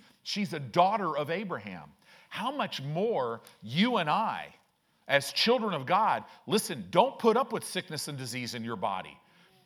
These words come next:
Your blood work has to come in line with the Word of God. Your, your joints, your nerves, your back, your knees, your hips, all the diseases,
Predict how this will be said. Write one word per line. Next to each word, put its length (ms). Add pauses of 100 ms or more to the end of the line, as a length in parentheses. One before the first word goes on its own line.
Your 180
blood 480
work 260
has 420
to 100
come 280
in 80
line 400
with 140
the 60
Word 220
of 120
God. 380 (420)
Your, 280
your 240 (200)
joints, 640
your 140
nerves, 640 (180)
your 180
back, 580
your 160
knees, 440
your 160
hips, 340 (420)
all 420
the 100
diseases, 760